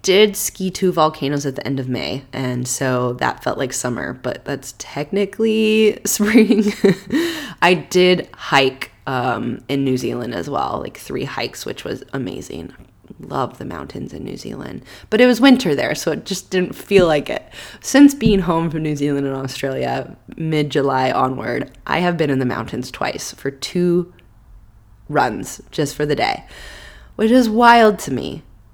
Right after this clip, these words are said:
I've been, you know, on the water a bit more. I've been in the forest.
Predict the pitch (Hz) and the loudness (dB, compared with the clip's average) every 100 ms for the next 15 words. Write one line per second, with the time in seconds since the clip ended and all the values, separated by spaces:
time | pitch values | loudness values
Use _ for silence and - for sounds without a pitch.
0 | - 180 170 170 160 143 170 156 - 147 | -2 0 2 2 0 -2 -2 -2 0 0
1 | 143 135 190 233 226 220 196 196 170 180 | 0 -2 4 6 6 4 4 2 2 0
2 | 175 165 160 - 147 147 143 127 139 - | 0 -2 -2 -4 -8 -4 -2 -2 -6 -10
3 | - 185 175 170 165 - | 0 2 4 2 -2 -8